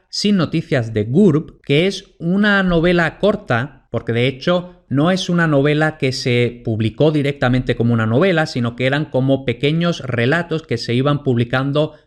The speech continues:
periódicamente en, valga la redundancia, el periódico, y luego, pues, todo esto se recopiló en una, en un libro, y ahora mismo, pues, el libro se puede comprar como una novela completa.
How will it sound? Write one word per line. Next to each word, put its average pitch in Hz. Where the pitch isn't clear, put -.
periódicamente 135
en, 131
valga 110
la 110
redundancia, 113
el 101
periódico, 131
y 110
luego, 120
pues, 104
todo 110
esto 120
se 117
recopiló 110
en 98
una, 101
en 101
un 104
libro, 160
y -
ahora 101
mismo, 139
pues, 95
el 101
libro 107
se -
puede 101
comprar 113
como 107
una 104
novela 101
completa. -